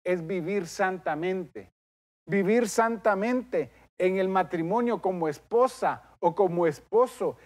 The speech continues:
es vivir siendo reflejo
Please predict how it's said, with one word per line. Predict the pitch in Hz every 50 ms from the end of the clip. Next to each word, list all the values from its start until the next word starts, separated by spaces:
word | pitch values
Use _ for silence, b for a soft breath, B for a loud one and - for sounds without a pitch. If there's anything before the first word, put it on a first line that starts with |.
| b b b _
es | - 196 202 208 196 175 165
vivir | 165 202 196 180 160 208 247 262 254 226 208 170 143 - _ _ _ _ _
siendo | - - 202 220 220 220 226 196 214
reflejo | 202 190 190 175 - - 196 208 226 240 233 - - 247 208 165 B